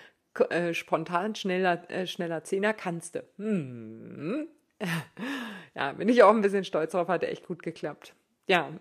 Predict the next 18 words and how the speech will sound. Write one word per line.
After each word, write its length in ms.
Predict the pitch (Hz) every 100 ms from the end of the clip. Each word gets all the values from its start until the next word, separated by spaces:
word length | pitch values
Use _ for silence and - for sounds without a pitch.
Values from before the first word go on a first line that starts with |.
| -
und, 360 | - 214 214 -
ähm, 320 | 175 170 175
zu 120 | - 185
dem 200 | 180 180
Thema, 320 | 202 202 185
"Annette, 360 | 160 170 208
du 80 | 175
läufst 280 | 170 185 -
auch 80 | 185
immer 180 | 175 160
sehr 140 | 147
langsam, 420 | 139 226 269 254
wie 80 | 220
kannst 320 | - 185 -
du 60 | 190
denn 200 | 170 170
dann, 360 | 175 226 277 - - - - - -
äh, 380 | 190 190 190